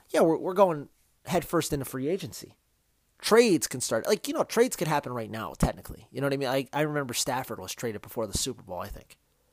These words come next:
So, yeah, trades could technically happen. They won't be finalized until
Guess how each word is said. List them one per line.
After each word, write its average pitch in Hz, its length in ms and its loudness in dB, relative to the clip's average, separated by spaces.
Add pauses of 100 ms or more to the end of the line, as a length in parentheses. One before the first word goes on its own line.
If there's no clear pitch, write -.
(680)
So, - 140 -2
yeah, 165 140 2
trades 190 480 -2
could - 140 -12
technically 113 320 -8
happen. 120 240 -4
They 165 100 6
won't 165 180 6
be 120 240 -10 (400)
finalized 107 720 -6
until 113 540 -4